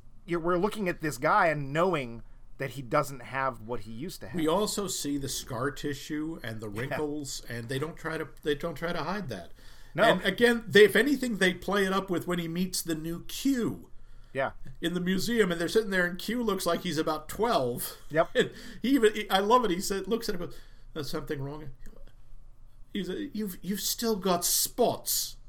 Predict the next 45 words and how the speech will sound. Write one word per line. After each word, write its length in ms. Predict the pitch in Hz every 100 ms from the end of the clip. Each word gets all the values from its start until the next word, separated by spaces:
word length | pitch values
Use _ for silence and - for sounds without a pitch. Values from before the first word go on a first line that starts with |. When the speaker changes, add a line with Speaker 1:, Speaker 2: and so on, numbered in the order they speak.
| -
Speaker 2:
meaning 200 | 143 139
he's 140 | 285 -
still 160 | 208 175
got, 340 | 165 - 330 -
Speaker 1:
<laughs> 80 | -
Speaker 2:
he's 160 | 190 143
got 260 | 180 -
pimples. 800 | - 208 185 139 104 120 - - -
Speaker 1:
Yeah. 200 | 127 120 92 - - - - - - - -
And, 120 | 196 208
you 60 |
know, 120 | 190 190 - -
and 260 | 233 254 214
the 100 | 214
thing 260 | - 247 226
there, 180 | 247 240
there's 200 | 180 160
a 60 |
nice 220 | 170 170 -
contrast, 540 | 208 240 - 147 127
'cause 140 | 147 131
we're 120 | 151
looking 340 | 151 151 143
at 140 | 143 131
youth 280 | 127 143
and 120 | 165 139
we're 80 |
looking 320 | 135 147 151 143
at 60 |
experience. 840 | 135 - - 254 226 107 - - - - -
Speaker 2:
Mm-hmm. 120 | 139
Speaker 1:
And 380 | 135 135 139 - - - - - -
we 200 | 139 160
also 280 | 170 175 175
find 300 | - 160 160
out 120 | 151 147
that 140 | 127
this 180 | 160 147
is 80 | 143
gonna 160 | 151
be 120 | 135 135
a 60 |
contrast 560 | - 135 131 143 127 -
between 420 | - - 131 123
Q 420 | - - 139 135